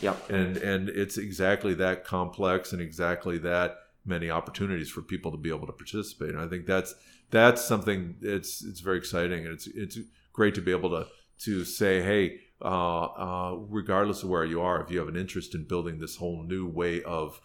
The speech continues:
Speaker 2: of organizing, uh, our collective, uh, life, then you should be part of it." And that there's a, there's not only room, but it's imperative that that people from all these walks are participating. Otherwise, you get something that's very, um,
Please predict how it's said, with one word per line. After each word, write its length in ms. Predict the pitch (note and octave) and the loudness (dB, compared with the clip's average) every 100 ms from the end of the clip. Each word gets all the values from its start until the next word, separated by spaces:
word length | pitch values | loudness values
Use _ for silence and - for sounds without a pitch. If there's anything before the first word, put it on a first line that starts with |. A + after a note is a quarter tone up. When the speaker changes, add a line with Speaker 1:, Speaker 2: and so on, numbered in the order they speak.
| _ _ _ F#2 | _ _ _ -8
Speaker 2:
of 140 | E2 - | -6 2
organizing, 920 | G#2+ G2 D2+ D2+ D#2 - D#2 D2 D2 _ _ - | 2 4 2 0 -2 -4 -6 -8 -10 _ _ -12
uh, 320 | - D2+ C2 - | -8 -6 -6 -4
our 200 | F2+ E2+ | 0 0
collective, 720 | E2+ F2+ F2 - D#2+ D2+ - - | 0 0 0 0 -6 -8 -16 -14
uh, 340 | - D#2 D2+ B1+ | -12 -8 -8 -8
life, 480 | - F#2+ F#2 D2+ - | -4 2 2 0 -4
then 260 | E2+ E2 D#2+ _ _ | -4 -4 -6 _ _
you 100 | - | -6
should 160 | F#2+ - | -4 -4
be 80 | E2 | -6
part 240 | - F#2+ | 0 0
of 100 | D#2+ | 0
it." 120 | D#2+ - _ - | -6 -10 _ -6
And 140 | G#2+ | -2
that 100 | G2+ | 0
there's 220 | F#2+ F#2 F#2 | 2 0 -2
a, 80 | F#2+ | -4
there's 300 | G#2 F#2 E2+ | 2 2 4
not 140 | G2+ G2+ | 2 4
only 160 | F2 | 2
room, 320 | D#2+ F#2 G2+ E2 | 0 -2 -2 -2
but 100 | D2+ | -4
it's 120 | - | -6
imperative 500 | D#2 F2+ F#2+ F2 - | -8 0 2 2 0
that 240 | E2 D#2 - _ _ - | -2 -2 -6 _ _ -4
that 240 | E2+ - | -2 -2
people 360 | G2 F#2 F2 D#2 | -4 -2 -4 -4
from 320 | - F#2+ F#2+ | -2 0 0
all 160 | E2 D#2+ | 0 0
these 220 | D2 - | -4 -6
walks 560 | D#2+ D2 D2 - - - | -2 -2 -4 -8 -14 -12
are 200 | F2 F#2+ | -2 0
participating. 640 | - E2 E2+ - E2 D2+ E2 | 0 -2 -8 -8 -6 -6 -2
Otherwise, 400 | F2+ F2 E2+ E2 | 0 2 0 0
you 60 | E2+ | -6
get 140 | E2 | -4
something 280 | F#2 E2 E2 | -4 -4 -6
that's 160 | D#2+ | -8
very, 500 | D2+ F2 F2+ F2+ E2+ - - - - _ _ - | -2 2 4 4 2 -4 -16 -20 -20 _ _ -6
um, 400 | E2+ D#2 - | -4 -4 -6